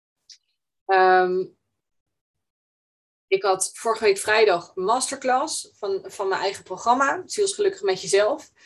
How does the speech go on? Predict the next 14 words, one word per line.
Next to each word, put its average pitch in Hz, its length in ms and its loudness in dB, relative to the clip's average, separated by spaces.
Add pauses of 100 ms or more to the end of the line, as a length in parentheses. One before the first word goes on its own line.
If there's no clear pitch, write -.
(400)
En 220 160 2
daarna, 220 720 4
ehm, 180 440 -2
ben 190 200 0
ik 202 100 -6
op 180 80 -12
de 170 60 -16
bank 208 200 -2
gaan 214 120 -10
zitten 214 360 -2
met 190 140 -4
een 190 100 -6
kop 175 200 -10
thee 226 420 -2